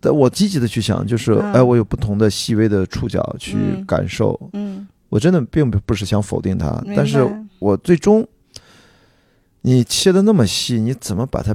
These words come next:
Speaker 1: 拼到一起，还是不拼，你知道吧？就是因为我小时候看《变形金刚》嘛，
Speaker 2: 嗯。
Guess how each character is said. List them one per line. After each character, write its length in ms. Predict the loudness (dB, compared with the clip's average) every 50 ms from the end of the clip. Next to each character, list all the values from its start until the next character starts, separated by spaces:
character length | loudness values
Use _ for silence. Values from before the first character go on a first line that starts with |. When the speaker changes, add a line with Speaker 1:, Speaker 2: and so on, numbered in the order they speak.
| -6 _
Speaker 1:
拼 380 | -8 -6 -6 0 2 2 2 4
到 180 | 2 2 2
一 160 | 0 -2 -4
起， 380 | -6 -8 -8 -8 -8 -10 -12 -16 _ _ _ _ _ _
还 160 | -6 -4 -2
是 120 | -2 -2 -2
不 220 | _ -2 -2 -2
拼， 360 | -4 -6 -8 -6 -6 -6 -6 -10 _ _ _ _
你 80 | -8 -6
知 40 | -4
道 120 | -4 -4
吧？ 80 | -4 -6
就 100 | -6 -4
是 80 | -4
因 100 | -4 -4
为 60 | -2 -4
我 60 | 0
小 120 | 2 2
时 40 | 2
候 60 | 2
看 140 | 2 0 0
《变 140 | 2 2 2
形 60 | 2
金 100 | 2 2
刚》 160 | 2 2 2
嘛， 100 | 2 -2 -4
Speaker 2:
嗯。 320 | -6 -8 -6 -6 -8 -10